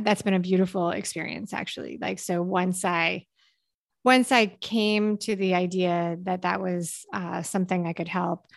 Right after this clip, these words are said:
it was really nice. It's, um, triathlon was my hobby. Running is my hobby. Uh, but I lived, I've lived in the, the situation of a blended family. I've sought out help for the things that are hard there myself.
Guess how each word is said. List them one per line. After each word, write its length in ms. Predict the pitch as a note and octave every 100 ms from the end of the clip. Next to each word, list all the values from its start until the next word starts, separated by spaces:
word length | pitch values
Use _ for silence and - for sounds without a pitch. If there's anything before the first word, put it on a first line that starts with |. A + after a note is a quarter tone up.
| - - _ -
it 80 | C#4
was 220 | D4 C4+
really 220 | D4 A#3+
nice. 480 | G3 F3 D#3+ D#3+ -
It's, 240 | F#3+ -
um, 640 | - F#3+ F#3 E3+ E3 G3+
triathlon 380 | G3+ A3+ A3 A#3+
was 120 | A3
my 100 | G3+
hobby. 560 | F#3 F3 F#3 F3 F3 E3+ _ A3+
Running 280 | G3+ G3
is 120 | F#3+ F3+
my 120 | F3+
hobby. 560 | E3+ F3 F3+ F3 E3+ - - - _ -
Uh, 200 | F#3 E3+
but 180 | F3+ G#3+
I 160 | G#3
lived, 680 | G#3 A3 A3+ A#3+ A#3 A3 A3
I've 220 | - F#3+ F#3+
lived 340 | G#3+ A3 G3+
in 320 | G3+ F3+ F3+
the, 320 | F#3 F3 F3+ A#3+ C4+ A#3
the 480 | - F3+ F3 F#3 A3 C#4 _ _ _ -
situation 560 | - G#3 F#3 F#3 F#3+
of 60 | F#3
a 60 |
blended 300 | F#3 F3+ F3+
family. 260 | F#3 F3+ F3+
I've 100 | E3+
sought 380 | - - G3+ -
out 160 | F3+
help 420 | F3 - E3+ F3 - -
for 200 | - G3+
the 120 | F#3
things 300 | F3+ F3+ F3+
that 100 | F3+
are 80 | F3
hard 280 | F3+ F#3 F3+
there 140 | F#3
myself. 560 | E3 D#3+ - E3 -